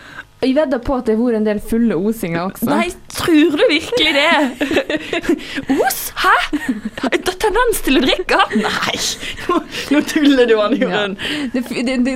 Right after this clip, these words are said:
Speaker 1: det koselige med hele historien er at det er en person av utenlandsk opprinnelse som har vært såpass full på et utested at han hadde måttet bli kjørt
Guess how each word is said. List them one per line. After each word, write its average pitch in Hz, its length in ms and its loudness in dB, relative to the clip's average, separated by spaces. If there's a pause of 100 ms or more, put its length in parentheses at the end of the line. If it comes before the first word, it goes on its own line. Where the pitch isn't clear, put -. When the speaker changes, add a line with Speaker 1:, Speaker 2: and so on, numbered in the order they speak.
Speaker 1:
det 311 80 0
koselige 294 480 0
med 220 80 0
hele 233 220 0
historien 220 260 2
er 220 60 2
at 220 100 -4
det - 60 -4 (100)
er 311 220 0
en 320 160 -2
person 277 420 -2
av 247 80 -2
utenlandsk 240 380 -2
opprinnelse 226 560 -2
som 254 100 -2
har 254 220 0
vært 240 160 -12
såpass 208 420 -4
full 220 240 -2
på 190 140 -4
et 196 100 -4
utested 214 320 -4
at 180 80 -10
han 185 160 -4
hadde 180 160 -4
måttet 185 240 -6
bli 180 80 -6 (240)
kjørt 185 320 -4